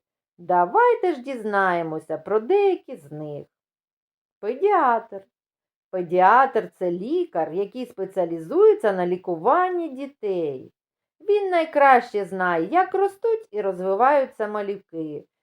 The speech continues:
що їм потрібно, щоб бути здоровими і сильними. Педіатр перевіряє, чи правильно дитина розвивається, чи добре вона їсть, спить і чи не захворіла. Педіатр також знає, які щеплення потрібні дітям у різному віці,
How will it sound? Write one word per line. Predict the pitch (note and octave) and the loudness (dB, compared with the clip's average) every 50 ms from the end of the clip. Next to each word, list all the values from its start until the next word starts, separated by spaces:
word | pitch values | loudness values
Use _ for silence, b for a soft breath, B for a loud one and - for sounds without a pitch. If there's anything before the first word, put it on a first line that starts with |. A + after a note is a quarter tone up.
| _ _ _ _ | _ _ _ _
що | - G4+ | -4 -2
їм | G#4 G#4 G#4 G4 | 0 0 -2 -4
потрібно, | F#4 - F4+ F4+ F4 - - G#3 B3 C4+ C4+ B3 G3 G3+ F#3+ F#3+ | -2 -2 -2 -2 -2 -4 -10 -10 -10 -10 -8 -8 -4 -4 -4 -4
щоб | F#3+ - G#3 G3 F3+ | -4 -4 -6 -6 -2
бути | F#3 A3 A3 A3 G3 F3 | -4 -4 -2 -2 -2 -4
здоровими | E3 D#3+ F#3 G#3 C4 F4+ G#4 G#4+ F4 C#4+ C4 B3 A#3 G#3+ G3+ | -2 0 2 2 4 4 4 4 6 4 4 4 0 -2 -4
і | G3 | -4
сильними. | F#3+ - _ - F#3+ G3 F#3 D#3+ D#3+ D#3 D3 C#3+ C#3+ C#3 C#3 C3+ - - _ _ _ _ _ _ _ _ | -6 -10 _ -10 -8 -6 -6 -8 -8 -10 -10 -12 -12 -12 -12 -14 -16 -20 _ _ _ _ _ _ _ _
Педіатр | F#3 F3+ E3 D#3 F3 E3+ E3 F#3 A3+ C#4+ D#4+ D#4+ G4+ G4 F4+ - | -10 -8 -4 0 2 4 6 8 8 6 6 4 0 0 0 -2
перевіряє, | F#4+ F#4 F4 F4 E4 E4+ E4 D#4 D4 C4+ B3+ G#3+ F#3 E3 D3+ D3 | -4 -2 -2 -2 -2 -2 -2 -2 0 2 2 2 2 0 -2 -2
чи | D3 - - G3 | -4 -6 -10 -12
правильно | F#3 - D#4 F4 F#4+ G4+ G#4 G#4 G#4 G#4 G#4+ G#4+ | -8 -2 0 2 4 4 2 2 0 -2 -4 -2
дитина | F#4+ G#4 G#4 G#4 - G4+ G4+ G4 G4 G4 | -2 -4 -4 -2 -2 -2 -2 0 0 0
розвивається, | F#4+ F#4+ E4+ F4 F4+ F#4+ F4 D4 C4 B3 A#3 G#3 E3+ D#3 D3 C#3 - _ - C3+ - | 0 -2 -2 -2 -4 -4 -2 2 4 4 4 4 4 2 0 -2 -6 _ -18 -18 -12
чи | _ E4 E4 D4+ | _ -12 -6 0
добре | - G4 G4 D#4+ G4 G4 G4 | 2 2 2 2 2 2 2
вона | F#4 G4 F#4+ F#4+ F#4+ F#4 | 2 0 0 0 -2 -2
їсть, | F4+ B3+ G#3 G3 G#3+ A3+ G#3+ F3 D3 C#3+ - _ _ | -2 -4 -6 -10 -10 -8 -8 -8 -8 -8 -12 _ _
спить | _ _ _ D#4+ D#4+ D#4 C4 G#3 F#3 - _ _ _ _ _ | _ _ _ -6 -6 -4 -4 -6 -10 -14 _ _ _ _ _
і | - E4 F4+ | -10 -10 -2
чи | - A4 A4 | 0 0 2
не | A4+ A4+ G#4+ | 2 0 0
захворіла. | G#4 G#4+ G4+ G#4 - G4+ G4+ F#4 D#4+ B3+ A3+ F#3 D3+ C3+ C#3 B2 - - _ _ _ _ _ _ _ _ _ | 0 0 0 0 -4 -4 -4 -4 -4 -8 -8 -8 -8 -8 -8 -10 -12 -14 _ _ _ _ _ _ _ _ _
Педіатр | F3 E3 D#3 D3 E3 D#3+ E3+ G#3+ C#4 E4+ F#4 F#4 F#4 F#4 E4+ D#4+ - | -12 -8 -2 0 2 4 6 6 8 8 6 6 4 0 -4 -4 -4
також | D#4 D#4 D4+ - D4+ C#4 | -4 -4 -2 -2 -4 -4
знає, | A#3 F#3+ E3+ G3+ G3+ G3+ G3 F#3 E3+ D#3 D#3 D#3+ D#3+ | -4 -8 -8 -2 0 0 2 2 0 0 -2 -2 0
які | F3 A3 E4+ - - E4 E4+ | 0 0 0 0 -4 -6 -6
щеплення | D#4+ - - - - F4 F4 E4 D4 - A3+ G#3+ G3 G3 G3 | -6 -8 -10 -4 -2 0 0 0 0 0 -2 -2 0 -2 -4
потрібні | G3 G3+ G#3 G3+ - F#3+ G#3 F#3+ D#3+ E3 D#3+ D#3 D3+ | -2 -4 -6 -6 -8 -12 -12 -10 -8 -8 -8 -8 -8
дітям | D3 D3 D3+ A3 D4+ F4+ F4+ - - G3 E3 D3 - - | -12 -12 -6 -2 -2 -2 -2 -2 -4 -6 -6 -8 -10 -10
у | F3 F3 | -10 -10
різному | F#3+ C#4 F4 G4 F4 F4 F4 E4+ E4 E4+ E4 | -6 -4 -4 -4 -4 -4 -6 -6 -4 -6 -6
віці, | C4+ A#3+ A3+ B3 A#3+ A3+ G3 E3+ - _ _ E3+ F3 E3+ | -8 -10 -10 -10 -8 -8 -10 -12 -14 _ _ -18 -18 -18